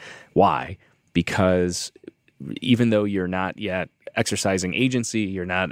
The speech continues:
v-, volitional, uh, as an infant, you know, you're not kind of planning bank robberies or lying to the police or, you know, <laughs> sinning in overt ways,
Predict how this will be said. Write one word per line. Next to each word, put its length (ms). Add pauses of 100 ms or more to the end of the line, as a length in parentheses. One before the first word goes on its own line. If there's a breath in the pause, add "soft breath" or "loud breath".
(160)
v-, 440
volitional, 800 (400 soft breath)
uh, 320
as 140
an 100
infant, 460
you 100
know, 120
you're 140
not 220 (220)
kind 180
of 140 (180)
planning 360
bank 260
robberies 580
or 100
lying 320
to 100
the 100
police 400
or, 60
you 100
know, 100
<laughs> 160
sinning 420
in 160
overt 360
ways, 420